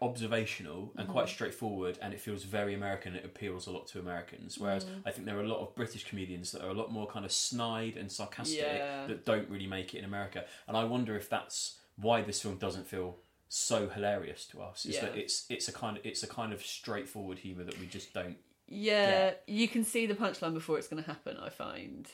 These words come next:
Speaker 1: Yeah.
Speaker 2: And I think that's, that's what these guys do best, is they do these brilliant, like, one-liners that,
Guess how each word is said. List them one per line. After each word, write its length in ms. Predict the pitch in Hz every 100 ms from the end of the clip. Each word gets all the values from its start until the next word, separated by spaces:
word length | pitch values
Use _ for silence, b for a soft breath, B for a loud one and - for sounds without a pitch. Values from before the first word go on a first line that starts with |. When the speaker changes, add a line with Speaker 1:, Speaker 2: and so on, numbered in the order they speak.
| -
Speaker 1:
Yeah. 280 | 165 98 92
Speaker 2:
And 160 | 185 196
I 80 | 208
think 140 | 220
that's, 240 | 180 - - -
that's 300 | - 180 - - - _
what 200 | 175 175
these 220 | 170 160
guys 280 | 165 160 151
do 180 | 151 160
best, 400 | 147 147 - -
is 100 | -
they 220 | 151 143
do 300 | 139 160 156
these 260 | 143 143 139
brilliant, 580 | _ 180 185 180 175 -
like, 280 | 156 143 -
one-liners 680 | 165 165 165 151 143 139 139
that, 220 | 139 -